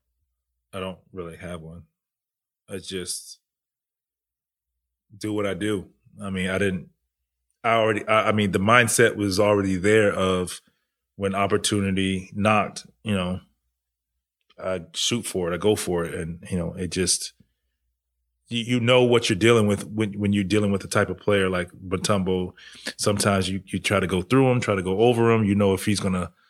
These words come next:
you know, if he's one of those, what we call early jumpers, he jumps before you get the jump, so he,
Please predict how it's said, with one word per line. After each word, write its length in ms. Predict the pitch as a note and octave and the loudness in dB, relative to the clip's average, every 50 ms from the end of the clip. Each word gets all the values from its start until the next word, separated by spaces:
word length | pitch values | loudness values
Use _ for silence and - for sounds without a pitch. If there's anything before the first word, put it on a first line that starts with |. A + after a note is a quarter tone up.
| _ _ _ _ _ _ _ _ _ _ _ - F2+ | _ _ _ _ _ _ _ _ _ _ _ -18 -16
you 60 | F2 | -14
know, 60 | D#2+ | -12
if 200 | E2 F2 F2 - | -10 -10 -6 -4
he's 180 | A2 A2 F#2+ G#2 | -2 -2 -2 -2
one 200 | G2 G2+ G#2+ G2+ | -2 0 0 2
of 80 | F#2+ | 2
those, 180 | G2 F#2+ F#2 F#2+ | 2 0 0 -2
what 100 | G#2+ F#2 | -4 -4
we 80 | G#2 | -4
call 260 | G2+ - G2+ G2+ G2+ - | -2 0 2 0 2 2
early 260 | A2 A2 A2 G#2 G2+ | 2 2 4 4 2
jumpers, 400 | F#2 - A2 G#2 - - G#2+ G2+ | 2 4 4 4 4 4 0 2
he 100 | - G#2+ F#2+ | 2 0 0
jumps 340 | F#2 G#2+ G#2 G#2 F#2 - | 2 2 2 2 0 -4
before 360 | - - G2 - - A#2+ G#2 G2 | -6 -6 -6 -2 0 2 2 2
you 220 | G2 G2+ A2 A#2 | 2 2 2 2
get 160 | G#2 A#2 A2 | 2 2 2
the 60 | - | 2
jump, 260 | G2+ F#2+ A2 G#2+ A2 G2+ | 0 2 2 2 2 2
so 160 | - G#2+ G2 | 0 0 0
he, 260 | F#2 G2 G#2 G2 F#2+ | 2 2 2 2 0